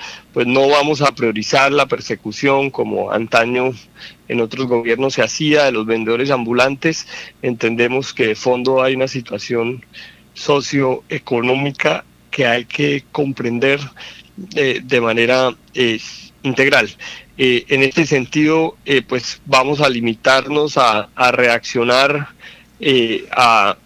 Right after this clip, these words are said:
eh, digamos, desde el punto de vista del control, únicamente si hay ventas ambulantes que estén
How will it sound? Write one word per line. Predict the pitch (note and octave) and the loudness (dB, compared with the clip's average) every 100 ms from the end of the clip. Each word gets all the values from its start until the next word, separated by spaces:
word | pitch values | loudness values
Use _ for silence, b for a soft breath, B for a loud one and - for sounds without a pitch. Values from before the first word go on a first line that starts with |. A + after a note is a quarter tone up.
| - | -6
eh, | C3 B2 - - | -2 -2 -6 -4
digamos, | B2 B2 C3+ | 0 2 0
desde | A#2+ | 0
el | A2 | -2
punto | - C3 D3 | -2 -2 0
de | D3 | -2
vista | B2 - | -2 0
del | D#3 C#3+ | 0 0
control, | E3+ D#3+ D#3+ E3 F3 - - | -2 -2 0 0 0 -6 -10
únicamente | D3+ D3 C#3+ C3 B2 B2+ C#3+ D3 | -4 -4 0 0 2 -2 0 -2
si | C#3+ - C3 | -2 -2 2
hay | B2 B2+ C3+ | 4 4 2
ventas | C#3+ C#3 D3 C3+ | 0 0 -2 -2
ambulantes | B2+ B2 B2 B2+ A#2 - | -4 0 0 0 -6 -12
que | - C3 | -2 0
estén | A2+ - E3 D#3+ E3 F3 | 0 0 2 2 0 -4